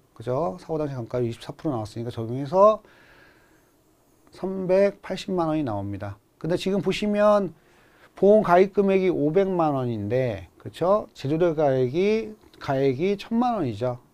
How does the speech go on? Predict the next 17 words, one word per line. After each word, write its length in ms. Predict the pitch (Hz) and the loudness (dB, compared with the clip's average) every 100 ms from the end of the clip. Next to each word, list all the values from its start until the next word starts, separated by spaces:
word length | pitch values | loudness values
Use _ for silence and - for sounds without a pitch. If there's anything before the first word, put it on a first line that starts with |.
| _ | _
그러니까 280 | 120 120 123 | -6 -6 -4
천만 300 | 220 226 220 | -2 0 0
원인데 800 | 214 190 175 165 160 196 202 | 0 -2 -2 -2 0 2 2
지금 400 | 190 143 156 180 | -2 -4 -4 -4
보험 260 | - 165 185 | -4 -4 0
가입 220 | 175 165 | 0 -2
금액보다 360 | 143 143 156 - | -4 -4 -4 -6
크잖아요. 380 | - 220 156 131 | -4 -2 -2 -2
그러니까 280 | 156 - | -6 -8
비례보상할 580 | - 160 214 185 180 165 | -4 0 0 0 -2 -2
수밖에 360 | 131 - 131 120 | -4 -8 -10 -8
없다라는 680 | 101 - 123 107 95 104 104 | -8 -2 -2 -4 -8 -8 -8
거예요. 280 | 90 90 95 | -10 -14 -16
그래서 160 | - 110 | -14 -8
비례보상 680 | 131 135 127 120 170 214 208 - _ _ _ _ _ _ _ | -2 -2 -2 -2 0 -2 -4 -18 _ _ _ _ _ _ _
천만 340 | - 190 190 | -10 -6 -2
원에 480 | 180 160 147 151 147 | 0 0 0 -2 -6